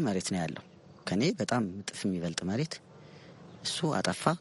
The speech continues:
በዶዘር ነው የቆፈረው። ያው እኔ አቅሜ ጋር ሆኖ እንደምታየው ጉልጭማው አለ። እንዲደርቅ ብዬ ያስቀመጥኩት እሱ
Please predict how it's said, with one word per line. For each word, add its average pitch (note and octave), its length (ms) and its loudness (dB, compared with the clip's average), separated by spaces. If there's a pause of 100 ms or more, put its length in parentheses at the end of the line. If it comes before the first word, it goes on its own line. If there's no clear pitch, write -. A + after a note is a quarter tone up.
(580)
በዶዘር B2+ 440 4
ነው F#2 100 0
የቆፈረው። F2+ 480 -4 (220)
ያው F3 200 0 (140)
እኔ G#2 140 0 (120)
አቅሜ F#2+ 340 2
ጋር F2+ 140 2
ሆኖ G2+ 180 4
እንደምታየው G2 480 2
ጉልጭማው F#2+ 360 0
አለ። D2+ 180 -4 (680)
እንዲደርቅ A2+ 540 2
ብዬ F2 160 -2
ያስቀመጥኩት E2+ 640 -4 (160)
እሱ - 120 -12